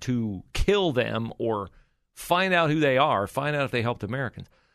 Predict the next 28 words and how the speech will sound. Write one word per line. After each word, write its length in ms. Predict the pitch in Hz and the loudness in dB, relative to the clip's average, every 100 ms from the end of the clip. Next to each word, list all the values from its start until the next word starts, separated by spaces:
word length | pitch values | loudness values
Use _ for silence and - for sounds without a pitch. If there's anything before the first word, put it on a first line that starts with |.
| _ _ _ _ _ - | _ _ _ _ _ -10
why 360 | 95 123 254 | 0 2 2
would 240 | 320 349 320 | 2 0 4
they 200 | 302 277 | 4 4
have 340 | 220 254 214 | 4 2 4
the 80 | 208 | 0
personal 560 | - 190 180 - 160 | 0 0 0 0 -2
cell 300 | 147 - 127 | -2 -2 -2
phone 320 | - - - - _ _ | -2 -8 -12 -16 _ _
of 140 | - 139 | -4 -2
someone 380 | - 135 120 107 | 0 0 0 -2
at 80 | |
the 80 | - | -6
cell-, 260 | - 95 - | -8 -8 -8
State 340 | - - 98 - | -8 -6 -6 -8
Department? 380 | - - - _ _ _ _ - | -14 -14 -14 _ _ _ _ -6
Because 800 | 196 - - - 339 226 147 - | -6 -4 -6 -2 2 4 2 0
that 240 | 190 220 | -4 -4
person 380 | - 247 - 208 | -4 -4 -4 -4
at 80 | 175 | -4
the 80 | 131 | -6
State 260 | - - | -6 -6
Department 540 | 190 - 131 127 127 - - _ _ | -6 0 0 0 -6 -12 -20 _ _
knows 600 | 107 107 135 208 240 202 | -6 -2 0 0 0 -4
them 320 | 139 170 170 | -2 -2 -2
personally, 500 | 160 135 117 - - _ _ _ _ _ | -4 -6 -8 -10 -18 _ _ _ _ _
served 880 | - - - 165 202 214 208 170 156 - _ - | -6 -2 0 0 2 0 0 -2 -6 -10 _ -2
in 300 | 175 175 165 | 0 0 -2
Afghanistan. 720 | 156 139 - 123 117 - - | 0 0 -2 -6 -6 -8 -12